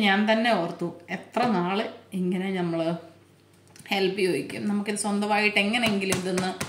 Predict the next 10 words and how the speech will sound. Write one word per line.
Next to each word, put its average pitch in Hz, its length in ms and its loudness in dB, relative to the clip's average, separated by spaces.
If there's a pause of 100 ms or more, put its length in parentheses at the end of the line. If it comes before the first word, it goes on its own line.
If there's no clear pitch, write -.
(480)
ഈസിലി 262 400 6 (100)
സോർട്ട് 175 340 2
ഔട്ട് 165 220 0
ചെയ്യാമെന്ന്. - 420 -6 (600)
അപ്പം 190 200 -8 (640)
അതെങ്ങനെയാണെന്ന് 202 580 4
ഞാൻ 170 120 4
ഒന്ന് 170 140 -2 (160)
കാണിച്ചു 170 380 0
തരാവേ. 214 300 -4